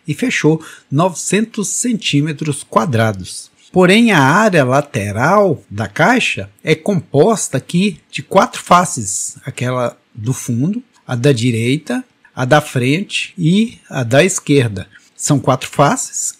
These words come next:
cada face tem novecentos centímetros, então quatro vezes nove, trinta e seis, colocamos mais dois zero aqui, três mil e seiscentos centímetros quadrados. E como aqui dá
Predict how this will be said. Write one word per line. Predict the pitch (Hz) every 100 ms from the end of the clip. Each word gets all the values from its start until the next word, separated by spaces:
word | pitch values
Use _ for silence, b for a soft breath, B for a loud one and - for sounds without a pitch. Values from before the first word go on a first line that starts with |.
| -
cada | - 262 117
face | - 123 117 -
tem | 147
novecentos | 135 131 - 139 117 -
centímetros, | 139 - 240 311 151 110 113 139
então | 208 - 156 208 B B B
quatro | - 156 165 151
vezes | 156 147 151
nove, | 117 131 131 -
trinta | 139 147 214
e |
seis, | 175 185 226 240
colocamos | - 139 135 - 131 127
mais | 139 139 117
dois | 147 156
zero | 110 139 143
aqui, | - 196 180 B B B
três | - 185 180 98
mil | 135 208 254
e |
seiscentos | - 175 127 - 151 -
centímetros | - 196 185 - 240 285 185 117
quadrados. | - 120 92 101 85 98 - - -
E | 269
como | - 311 302
aqui | 165 - 147 120 - _ _ _ _
dá | 117 110 151 135